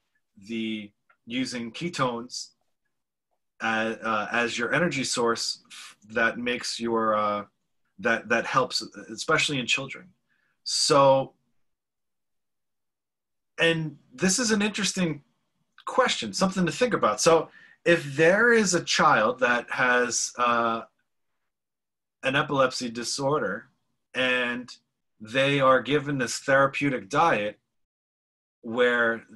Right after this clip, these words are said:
they consume ketones and they're following this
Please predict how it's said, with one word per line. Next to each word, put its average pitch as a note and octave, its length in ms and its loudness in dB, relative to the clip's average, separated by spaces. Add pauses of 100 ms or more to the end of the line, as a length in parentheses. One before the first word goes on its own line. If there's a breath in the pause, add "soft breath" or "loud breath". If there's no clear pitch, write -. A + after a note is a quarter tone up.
they A#2+ 680 0 (180)
consume B2+ 600 -8
ketones A#2 800 -8 (420)
and A#2 260 -4
they're A2+ 220 -4
following C3 680 0 (340)
this A#2 440 -4